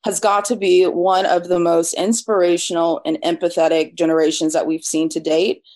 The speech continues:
because they are the culmination of so much love, so much wisdom. And I also think a lot of pain and desire for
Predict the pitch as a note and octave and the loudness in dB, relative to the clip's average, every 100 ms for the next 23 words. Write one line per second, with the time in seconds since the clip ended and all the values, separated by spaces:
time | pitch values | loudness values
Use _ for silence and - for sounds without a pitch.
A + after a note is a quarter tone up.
0 | _ - F#3+ F#3 G3 F#3 F3+ F#3+ F#3 F#3+ | _ -4 -2 0 2 4 2 0 0 0
1 | F3+ E3 E3 E3+ F3+ E3+ E3+ E3 E3 E3 | 2 2 0 0 -2 -2 0 2 4 2
2 | D#3+ _ _ - - A3 A#3 G3+ - E3+ | -2 _ _ -6 2 4 4 2 0 -2
3 | E3+ E3 E3 E3 - - G3+ G#3 F3+ - | 2 4 4 0 -2 2 2 2 -2 0
4 | E3+ E3+ E3+ E3 D#3+ E3 - - - G3+ | 0 0 -2 0 2 0 -6 -8 0 2
5 | A#3+ C#4 G3+ G#3+ F#3+ E3 E3 F3 D#3+ - | 2 2 0 0 0 2 2 2 -2 -4
6 | E3+ E3 E3 E3+ - D#3+ E3 E3 D#3 E3 | -2 0 0 0 -2 -2 0 0 2 2
7 | F3 F3 - D#3+ D#3+ D#3 - | 2 0 -2 0 2 0 -4